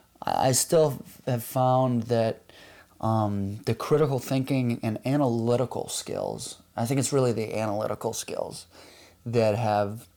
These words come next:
um, really enabled me to be a success. Especially now, I'm hired to come in as a third-party consultant and analyze huge swaths of information and, you know, projects that have been running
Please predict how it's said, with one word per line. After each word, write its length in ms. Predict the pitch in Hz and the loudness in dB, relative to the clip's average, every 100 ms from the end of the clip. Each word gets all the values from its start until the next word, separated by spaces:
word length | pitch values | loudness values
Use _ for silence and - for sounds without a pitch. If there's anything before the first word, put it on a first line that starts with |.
| - | -6
um, 380 | 107 98 98 | -4 -2 -2
really 320 | 107 120 113 104 | 0 2 2 2
enabled 440 | 101 104 104 104 | 0 0 -2 -2
me 340 | 107 107 101 98 | 0 0 -2 -4
to 100 | 113 | -4
be 160 | 104 104 | -2 -2
a 60 | |
success. 580 | - - - - - - - - - - - - | -2 -4 -2 -2 -4 -14 -20 -20 -20 -20 -16 -6
Especially 420 | 117 156 143 143 | 2 4 4 0
now, 680 | 117 120 123 120 117 113 113 | 2 2 4 4 2 0 -2
I'm 200 | - 123 | -2 0
hired 640 | 110 117 113 113 110 110 - - - - - _ | 0 2 4 4 2 -2 -8 -18 -20 -20 -20 _
to 120 | - | -6
come 280 | 120 120 117 | -4 0 2
in 220 | 113 113 | 2 2
as 160 | 107 104 | 0 -2
a 80 | 104 | -4
third-party 800 | - 110 110 113 110 107 104 98 - - - - _ | 0 -2 0 0 2 0 -2 -6 -16 -20 -20 -20 _
consultant 880 | - 113 - 123 127 127 113 110 - _ _ _ | 0 2 6 4 4 0 0 -2 -8 _ _ _
and 300 | 113 107 107 - | -6 -4 -4 -2
analyze 920 | 120 123 113 107 104 104 101 - - - _ | 0 2 2 2 2 0 -2 -4 -6 -14 _
huge 540 | - 165 165 135 120 - | -2 2 4 4 0 -4
swaths 640 | - 127 123 110 110 - | -6 -2 -2 -2 -2 -2
of 120 | 120 | -2
information 800 | 123 - 113 110 107 - 113 104 | -2 -2 -2 -2 -4 -4 -4 -4
and, 340 | 98 98 87 | -4 -4 -6
you 60 | 107 | -6
know, 100 | 95 | -6
projects 640 | - 120 113 113 110 98 - | -4 0 0 0 -2 -2 -6
that 120 | 110 | -6
have 100 | 98 | -6
been 180 | 107 113 | -4 -2
running 400 | 120 117 117 | -2 -2 -4